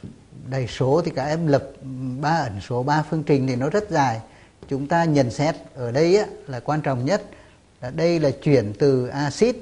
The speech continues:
hoặc là phenol biến thành muối á, thì ba chất này nó giống nhau cho nên bài toán tương đối dễ, là cứ thay một H đây bằng một natri, có đúng không? Các em tưởng tượng không?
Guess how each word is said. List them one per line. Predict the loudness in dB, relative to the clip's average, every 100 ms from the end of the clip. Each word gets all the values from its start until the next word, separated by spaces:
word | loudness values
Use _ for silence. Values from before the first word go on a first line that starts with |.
| -8
hoặc | -4 -2
là | -2
phenol | 0 2 4 4 2 0 -4 -14 -20 _ -8
biến | -2 0 0
thành | 0 0
muối | 2 2 2
á, | 0 -4 -18 -20
thì | -20 -2
ba | 0 2
chất | 0 0
này | 0 2
nó | 2
giống | 2 2 2
nhau | 0 0
cho | -2
nên | -2
bài | -2
toán | 0 0 0
tương | 0 0
đối | 0 2
dễ, | 2 0 -2 -10 -20 -20 -18 -12
là | -6 -6 -6 -12 _ _ _ _ _ _ _
cứ | -8 0
thay | 2 4
một | 2 0 -2
H | -2 -2 -2
đây | -2 0
bằng | 0 -2 -2
một | -4 -4
natri, | -4 -4 -2 -4 -4 -10 -10
có |
đúng | -8 -6
không? | -8 -10
Các | -4
em | -4
tưởng | -2 -4 -2
tượng | -2
không? | -2 -2